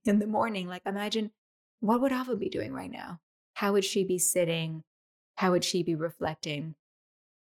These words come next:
I do this with my meditation teachers. I've done this for a long time, like,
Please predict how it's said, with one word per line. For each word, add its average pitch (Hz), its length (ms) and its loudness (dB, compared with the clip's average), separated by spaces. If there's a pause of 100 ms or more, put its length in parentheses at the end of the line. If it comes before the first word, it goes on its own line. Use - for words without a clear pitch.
(160)
I 208 140 4
do 175 180 4
this 180 220 2
with 190 100 -4
my 165 140 -2
meditation 170 680 -2
teachers. 165 360 -4
I've 165 120 -2
done 165 220 -2
this 175 160 -2
for 180 160 -4
a 170 40 0
long 170 240 -6
time, 180 380 -2
like, - 160 -8